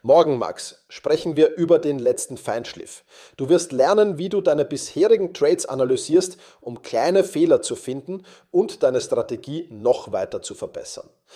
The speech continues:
Max grinst leicht und murmelt, "Feinschliff klingt nach der perfekten Vorbereitung. Bis morgen, Profitus." Ja, mit einem letzten Schnipsen verschwindet der kleine Geist in einem Regen aus funkelndem Licht.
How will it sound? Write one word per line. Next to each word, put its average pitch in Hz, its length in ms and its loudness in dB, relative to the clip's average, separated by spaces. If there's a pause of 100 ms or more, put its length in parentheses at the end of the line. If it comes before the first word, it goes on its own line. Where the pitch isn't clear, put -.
(180)
Max 107 340 -6
grinst 135 380 -6
leicht 123 300 2
und 120 160 -10
murmelt, 123 380 0 (420)
"Feinschliff 131 760 -4 (420)
klingt 139 260 -6
nach 135 160 -2
der 127 100 2
perfekten 120 500 -4
Vorbereitung. 90 720 -6 (160)
Bis 147 160 -6
morgen, 139 360 4
Profitus." 123 580 0 (260)
Ja, 107 220 -4 (260)
mit 107 140 -14
einem 110 180 -6
letzten 120 340 -2
Schnipsen 127 440 -8
verschwindet 131 560 -4
der 117 80 -2
kleine 110 260 -4
Geist 104 380 -6
in 110 100 -12
einem 98 200 -12
Regen 110 380 -10
aus - 180 -10
funkelndem 90 500 -14
Licht. - 320 -20